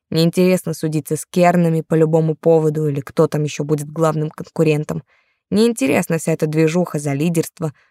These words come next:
пока жизнь мимо будет проходить. Но это даже не обсуждается, понятное дело. Какая журналистика в самом деле? Какое творчество? Бред сивой кобылы.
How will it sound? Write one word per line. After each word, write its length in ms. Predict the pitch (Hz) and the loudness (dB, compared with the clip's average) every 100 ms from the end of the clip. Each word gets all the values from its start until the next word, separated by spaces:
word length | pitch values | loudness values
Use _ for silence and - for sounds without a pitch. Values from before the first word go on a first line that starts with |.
| _ | _
пока 340 | - 160 - 156 | -6 -2 0 0
жизнь 320 | 151 170 156 | 2 2 2
мимо 360 | 147 170 170 143 | 2 2 2 0
будет 280 | 139 139 | -4 -6
проходить. 540 | - 156 - 160 147 _ _ _ _ _ _ _ | -10 -8 -4 -4 -6 _ _ _ _ _ _ _
Но 160 | 175 175 | -2 0
это 180 | 190 175 | 2 2
даже 260 | 156 147 151 | 4 2 0
не 100 | 151 | -4
обсуждается, 600 | - 156 151 190 - - | -4 -8 -4 -4 -4 -8
понятное 480 | 156 147 131 147 | -6 -6 -6 -6
дело. 320 | 135 135 131 123 _ _ _ _ _ _ - | -6 -6 -8 -14 _ _ _ _ _ _ -4
Какая 440 | 190 190 226 180 | 0 2 4 4
журналистика 760 | 151 156 165 170 185 - - 143 | 2 0 2 4 2 0 -10 -10
в 60 | |
самом 340 | - 151 147 143 | -6 -4 -2 0
деле? 320 | 156 139 127 | 0 0 -6
Какое 380 | - - - 160 | -8 -6 0 0
творчество? 800 | 151 151 156 165 - - - - - _ _ - | 0 0 2 2 0 -12 -16 -18 -20 _ _ -4
Бред 420 | 160 165 156 151 | 0 4 2 0
сивой 240 | - 156 | -4 -4
кобылы. 540 | 151 165 151 135 131 | -2 -4 -4 -4 -8